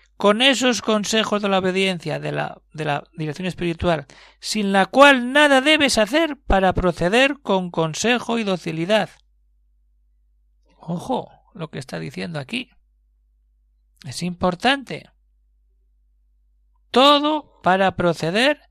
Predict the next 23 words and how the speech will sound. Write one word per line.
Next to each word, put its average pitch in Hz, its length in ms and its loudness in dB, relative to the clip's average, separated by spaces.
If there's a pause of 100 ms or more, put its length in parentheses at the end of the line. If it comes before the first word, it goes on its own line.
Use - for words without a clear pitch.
(240)
según 214 580 -6 (120)
ese 180 300 -4
plan 180 300 -4
divino 190 560 -6
y 165 140 -6
no 175 300 -6
el 151 180 -8
nuestro, 151 580 -8 (520)
cuando 196 500 0
preparamos 170 720 -2
y - 100 -8
decimos 156 520 -6
cosas 160 460 -8
que 123 160 -10
no 170 120 -4
van 143 220 -6
con 139 140 -12
nosotros. 160 320 -10
No, 247 180 -6
no, 254 220 -8
no, 220 160 -6
no, 196 160 -8
no. 170 240 -12